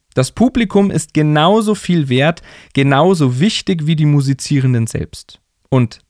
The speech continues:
das sollte unser Anspruch an Konzerte sein.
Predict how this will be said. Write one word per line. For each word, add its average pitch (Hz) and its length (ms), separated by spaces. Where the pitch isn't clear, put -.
das 214 320
sollte 110 320
unser 113 240
Anspruch 110 400
an 113 160
Konzerte 117 540
sein. - 320